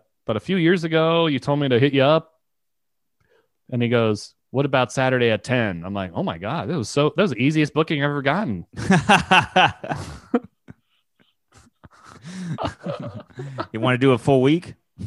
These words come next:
Speaker 1: Yeah. You want a headline Monday through Friday? <laughs>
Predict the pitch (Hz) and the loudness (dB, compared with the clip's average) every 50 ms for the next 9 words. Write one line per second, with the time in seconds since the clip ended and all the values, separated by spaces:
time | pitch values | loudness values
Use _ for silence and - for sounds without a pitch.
0 | - - - - - 113 - 453 554 - - - - - - 98 98 107 - - | -14 -14 -14 -10 -4 2 6 6 6 6 4 2 0 -2 -2 -4 -10 -16 -18 -20
1 | - _ _ _ _ _ _ - 151 143 135 135 151 170 170 160 170 180 180 185 | -20 _ _ _ _ _ _ 2 4 6 6 6 6 6 6 6 6 6 6 4
2 | 175 156 151 156 160 156 - 165 160 147 - 160 160 180 196 - 147 156 - _ | 4 4 2 2 0 0 -2 -2 -2 0 2 2 2 2 0 -2 -4 -6 -10 _
3 | _ _ _ _ - | _ _ _ _ -16